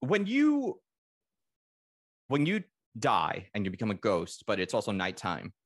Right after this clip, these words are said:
um, let's just call it spirit time or whatever, right? Uh, to become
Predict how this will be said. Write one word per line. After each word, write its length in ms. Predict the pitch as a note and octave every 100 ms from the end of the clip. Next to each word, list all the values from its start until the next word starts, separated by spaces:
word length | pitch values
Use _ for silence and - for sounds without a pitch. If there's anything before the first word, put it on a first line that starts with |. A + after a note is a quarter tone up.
| -
um, 400 | G#2+ F#2 F2 F2
let's 200 | G2 -
just 180 | - B2
call 140 | C3 G#2+
it 60 |
spirit 460 | - - G2+ F#2 -
time 260 | - D#2+
or 120 | C2+ E2
whatever, 280 | F2+ D#2
right? 240 | F#2 G2+ A2+ _ - _
Uh, 560 | A2+ G#2 F#2+ F#2 F2 E2 - _ _ _ _ -
to 120 | C#3+
become 420 | D#3 F3+ G#3+ E3+